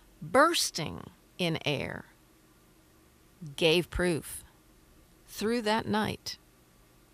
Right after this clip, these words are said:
that our flag was still there. Oh, say, does that star-spangled banner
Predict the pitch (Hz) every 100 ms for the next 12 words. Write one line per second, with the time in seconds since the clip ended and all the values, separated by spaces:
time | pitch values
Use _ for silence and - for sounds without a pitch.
0 | - - - 147 147 147 156 180 180 185
1 | 190 - - 160 160 160 160 - - -
2 | - 160 147 151 - - - - 92 -
3 | - - - - - - - - - -
4 | - - 208 240 - 214 202 - - -
5 | - - - - - 175 160 180 147 -
6 | - - 175 175 190 - - - - 170
7 | 175 180 165 156 156 160